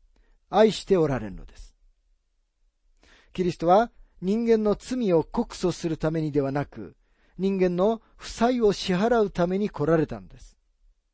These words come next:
カインの現場で捕まった女性は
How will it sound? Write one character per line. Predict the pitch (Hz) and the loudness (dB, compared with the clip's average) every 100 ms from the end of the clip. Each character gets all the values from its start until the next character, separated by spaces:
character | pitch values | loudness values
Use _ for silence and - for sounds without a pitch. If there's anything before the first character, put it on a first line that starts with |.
| _ _ _ _ _ _ _ _ _ _ _ _ _ _ _ _ _ - - _ | _ _ _ _ _ _ _ _ _ _ _ _ _ _ _ _ _ -20 -20 _
カ | 185 196 | 4 4
イ | 196 | 4
ン | |
の | 190 | 2
現 | 180 202 | 4 4
場 | 185 175 | 4 2
で | 160 | 2
捕 | - 175 | 0 2
ま | 170 | 2
っ | |
た | - 160 | 0 -2
女 | 151 | -2
性 | - 156 | -2 0
は | 139 151 202 | 4 4 2